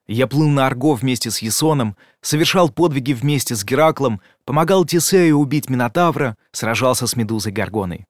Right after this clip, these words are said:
Греческие мифы сводили меня с ума. Я бредил ими,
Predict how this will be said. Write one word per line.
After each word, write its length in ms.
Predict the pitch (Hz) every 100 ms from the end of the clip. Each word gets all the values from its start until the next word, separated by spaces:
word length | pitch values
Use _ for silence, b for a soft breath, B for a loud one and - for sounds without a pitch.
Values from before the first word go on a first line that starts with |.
| _ _ -
Греческие 640 | 123 156 170 170 - 170
мифы 260 | 175 196 190
сводили 420 | - 156 147 160
меня 240 | 151 143
с 100 | 127
ума. 320 | 139 104 82 - _ _
Я 240 | 127 147 123
бредил 440 | 175 175 123 131
ими, 300 | 139 92 80